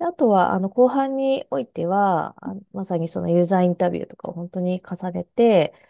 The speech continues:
あの、どこの、どういう部分を改良していけばいいかなとか、当然、こう、プラットフォームの成長が、あの、思った、こう、線を描いてくれてなかった場合に、ピボットどうしようか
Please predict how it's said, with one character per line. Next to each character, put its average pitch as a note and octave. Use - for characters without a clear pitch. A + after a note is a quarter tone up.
あ G3+
の、 F3+
ど F3+
こ F#3+
の、 F#3+
ど F#3+
う F#3
い F3+
う E3
部 E3+
分 F3
を -
改 F3
良 F3
し F3
て F3
い E3
け F#3
ば F3
い E3+
い F3
か D3+
な E3+
と -
か、 G#3+
当 C4+
然、 B3
こ A#3+
う、 A3+
プ A#3
ラ A#3
ッ A#3+
ト C4
フ C4
ォ -
ー -
ム F3
の E3+
成 F#3
長 F3+
が、 F#3+
あ F3
の、 E3+
思 A3
っ A#3+
た、 E3+
こ -
う、 -
線 F3
を -
描 F#3
い E3+
て E3+
く -
れ F3
て F3+
な F3+
か -
っ -
た -
場 F3
合 -
に、 -
ピ F3+
ボ F#3
ッ F#3
ト F3+
ど F3+
う D#3+
し -
よ -
う -
か -